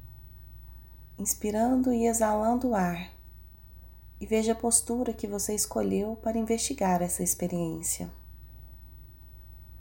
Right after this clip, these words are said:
E a cada respiração, vá explorando esse momento, vá explorando esse espaço com abertura e curiosidade do seu corpo.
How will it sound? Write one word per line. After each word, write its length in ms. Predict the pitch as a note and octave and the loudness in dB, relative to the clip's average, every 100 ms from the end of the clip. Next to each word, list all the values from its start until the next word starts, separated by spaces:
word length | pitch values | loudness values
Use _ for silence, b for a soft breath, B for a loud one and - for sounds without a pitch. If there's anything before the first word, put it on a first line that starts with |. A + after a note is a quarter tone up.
| - - - - - - - - - - - - - - - - - - - - - - - - - - | -18 -20 -20 -18 -18 -18 -18 -20 -20 -18 -18 -18 -18 -18 -18 -18 -18 -18 -20 -20 -20 -20 -20 -20 -12 -2
E 40 | |
a 80 | F#3 | -2
cada 260 | - F3+ F#3+ | 2 2 4
respiração, 960 | F#3 - F#3 F3 E3+ - G3 F#3+ F3+ - - - - - - - - - - - - | 2 0 2 4 4 2 2 0 -2 -8 -18 -20 -20 -20 -20 -20 -20 -20 -20 -20 -4
vá 200 | G3+ A3 | 0 2
explorando 680 | A#3 - A#3+ B3 G3+ G3+ G3 | 0 -2 -2 2 2 2 0
esse 180 | F#3+ G3 | 0 2
momento, 720 | F#3+ F#3 E3+ E3+ E3+ - F#3 - - - - - - - - - | 2 2 2 -2 -6 -10 -12 -12 -18 -18 -18 -18 -18 -18 -10 0
vá 120 | F3+ | 2
explorando 720 | F3+ - F3+ F3 F#3 G3 F#3 | 2 4 4 6 4 4 2
esse 220 | F3+ - | 2 2
espaço 760 | F#3+ - F#3 F3+ G3+ - F#3 F#3 | 2 2 2 2 4 4 2 -2
com 100 | - | -2
abertura 880 | F#3+ F#3 F#3 - G#3 A3+ A#3 A3+ A#3 - | 0 2 -2 -4 -2 0 -2 -4 -8 -14
e 60 | G3 | -10
curiosidade 920 | - A3 A#3+ B3 - F3+ E3 E3 F3+ | -2 0 2 0 -2 -2 -2 -4 -6
do 80 | F3+ | -4
seu 200 | - E3+ | -2 -2
corpo. 500 | E3 D3+ D3+ - | -4 -6 -8 -16